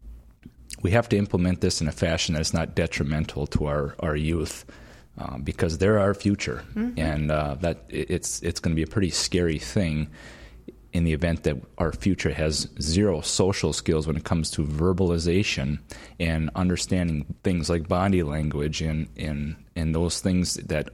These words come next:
Speaker 1: are common in a public setting, because they are so into a device, 'cause that's how they are raised. They know no different by no fault of their own,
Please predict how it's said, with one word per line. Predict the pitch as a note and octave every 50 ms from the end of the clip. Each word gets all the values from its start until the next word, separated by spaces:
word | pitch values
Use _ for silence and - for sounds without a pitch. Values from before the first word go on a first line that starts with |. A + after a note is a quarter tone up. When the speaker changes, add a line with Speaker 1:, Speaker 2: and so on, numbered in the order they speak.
| - -
Speaker 1:
are | D#2+ D2+ D2+ -
common | - - G#2 F#2 F#2+ F#2 F2
in | E2+ E2
a | D#2+
public | - - - - F#2 F#2 E2 E2 -
setting, | - - - A2 A2 E2 D2+ D#2+ D2 D#2 - - - - - - - - -
because | - F2+ - - F2 D#2+ D2
they | E2 D#2+
are | D#2+ D#2+ D#2+
so | - - - G2+ F2+ F2 F2+ -
into | - E2 F2 - - -
a | E2 D#2+
device, | D2+ D#2+ D2+ D2+ F2+ G2+ F#2 F2 - -
'cause | - - D#2+ C#2+
that's | E2 F2 F2 -
how | - F#2+ E2
they | D#2+ D#2+ D#2
are | D2
raised. | D#2+ F#2 F#2 F2 D#2
They | D#2+ D2+ D2
know | D#2 D#2 D#2 E2 D#2
no | D2 C#2+ D2
different | - G2+ G#2 - - - D2 - - -
by | - F2 D#2+
no | F2 G#2 A2
fault | - - A2+ G#2+ A2 - G2
of | D#2+
their | D#2 F2+ F2+ F2
own, | G#2 C3 A#2+ F2 D#2 E2 E2+